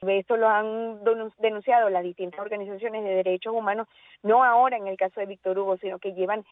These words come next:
años denunciando esto, y los propios familiares, los propios defensores privados y los propios chavistas, una vez que son presa del propio sistema que se los traga a ellos mismos. Convendría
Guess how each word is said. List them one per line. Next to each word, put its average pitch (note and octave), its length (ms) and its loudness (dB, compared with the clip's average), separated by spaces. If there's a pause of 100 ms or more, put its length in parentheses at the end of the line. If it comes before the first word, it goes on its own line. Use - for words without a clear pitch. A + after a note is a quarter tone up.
(300)
años A#3 640 2 (380)
denunciando G#3 600 -2
esto, A#3 320 -4 (300)
y C#4 200 0
los A#3+ 200 0
propios A3+ 440 0
familiares, G3+ 640 0 (220)
los A3 180 0
propios G#3 420 -6
defensores G3+ 640 -4
privados F3+ 640 2 (340)
y A#3+ 120 -8
los A3+ 160 2
propios A#3 340 -2
chavistas, A#3+ 500 -4
una A3 220 -6
vez A3+ 220 -2
que A3+ 340 -2 (180)
son G#3+ 220 2
presa A#3+ 540 -2 (320)
del G#3 340 2
propio A3+ 640 -2
sistema A#3 560 -4
que A3 200 -6
se G3 160 0
los F3+ 120 -2 (140)
traga A#3 480 4 (400)
a G3+ 100 2
ellos F#3+ 240 0
mismos. F3+ 400 -14
Convendría G#3+ 840 0